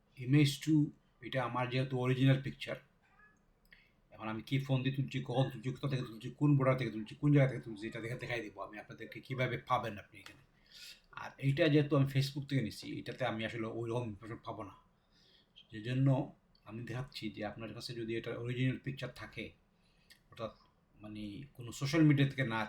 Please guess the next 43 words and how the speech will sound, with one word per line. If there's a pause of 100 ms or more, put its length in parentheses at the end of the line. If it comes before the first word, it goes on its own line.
থেকে (180)
যদি (100)
আপনি (140)
কারো (140)
মোবাইলে (100)
পান, (120)
কোনো (880)
অন্য (100)
কোনো (100)
ডিভাইসে
পেয়ে
যান
এটা,
এই
ছবিটা, (1200)
এবং (140)
এটা
যদি
Facebook
থেকে
ইনস্টল
না
থাকে, (360)
মানে (100)
সে (160)
ডাউনলোড
না
থাকে,
তাহলে
কিন্তু
আপনি
করতে
পারেন। (880)
এম, (580)
এর
সাথে
সাথে
আপনি
তার
লোকেশনটা
পেয়ে
যাবেন,
সে